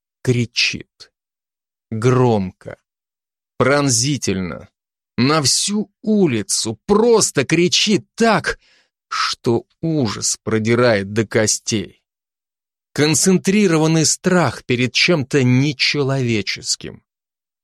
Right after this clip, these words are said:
Девочка в полном отчаянии падает на колени и рыдает.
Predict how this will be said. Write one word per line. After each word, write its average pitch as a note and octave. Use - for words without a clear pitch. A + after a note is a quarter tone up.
Девочка A2
в -
полном G#2
отчаянии G#2
падает G#2+
на A2
колени A2+
и A2
рыдает. G#2